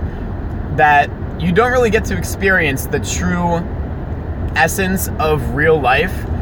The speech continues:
because I live near Pittsburgh, but I don't live, like, inside the city. So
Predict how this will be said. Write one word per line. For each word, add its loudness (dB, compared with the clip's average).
because 0
I 4
live 4
near 2
Pittsburgh, -2
but 4
I 6
don't 2
live, 2
like, 2
inside 0
the -4
city. -2
So 4